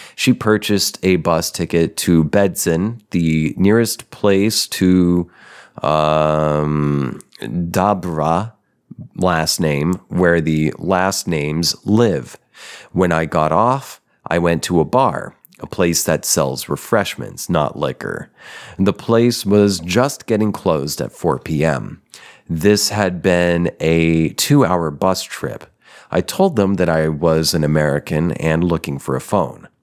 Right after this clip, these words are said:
They had none. I was directed to where the tickets were sold, some fifty yards away. Uh, there were the, there were the ticket clerk, a woman,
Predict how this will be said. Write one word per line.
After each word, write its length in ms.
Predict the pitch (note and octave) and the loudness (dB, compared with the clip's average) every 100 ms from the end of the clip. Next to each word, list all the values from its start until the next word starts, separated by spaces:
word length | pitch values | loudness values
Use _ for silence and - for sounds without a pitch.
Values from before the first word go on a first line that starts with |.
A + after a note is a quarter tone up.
| - | -6
They 160 | E2+ | -2
had 300 | E2+ E2 D2 | 0 0 -2
none. 400 | D2 E2 C#2+ B1 - _ - - | 0 0 -2 -6 -16 _ -20 -12
I 80 | - | -2
was 160 | G2 F#2+ | 0 0
directed 580 | G#2+ F#2+ G#2+ - A#2+ - | 2 2 0 0 -4 -2
to 460 | - A2 G#2 G2+ G2 | 0 4 4 4 2
where 280 | - F2 F2 | 2 2 2
the 400 | D#2 D#2+ D2+ D2+ | 2 0 2 0
tickets 540 | - D3+ D#3 F#2 - | 0 -2 0 -2 -2
were 80 | F2+ | -4
sold, 460 | - E2+ C2 D#2+ F2 | -2 -2 0 -2 -2
some 340 | - F2 E2 | 0 0 0
fifty 440 | - - A2 - | -2 -2 -2 2
yards 460 | G#2 F#2+ E2 E2 D2+ | 4 4 4 2 -2
away. 440 | D2+ E2 D#2 C#2 - _ - - - - - | 0 2 2 -2 -8 _ -20 -20 -20 -20 -10
Uh, 480 | - D2+ D#2 D#2 D2+ - | -2 2 2 2 0 -4
there 440 | F2 F2+ G2 G#2 G#2 | -4 0 4 4 2
were 440 | F2 F#2+ F#2+ F#2+ | 2 2 4 4
the, 460 | E2 D#2+ D#2 D2+ - - _ _ _ | 2 0 2 0 -2 -18 _ _ _
there 540 | F#2+ E2 A2+ A#2+ F#2 G#2 | -8 0 2 2 2 2
were 260 | F#2 F2+ | 2 0
the 380 | E2+ E2 D#2+ D#2 D#2 - | 2 2 2 0 -2 -4
ticket 320 | F#2+ - - | -2 -2 -4
clerk, 480 | - G2 F#2+ G2 - | 0 2 2 -2 -6
a 60 | E2 | -2
woman, 500 | D#2+ F2 E2+ E2+ | 0 2 2 0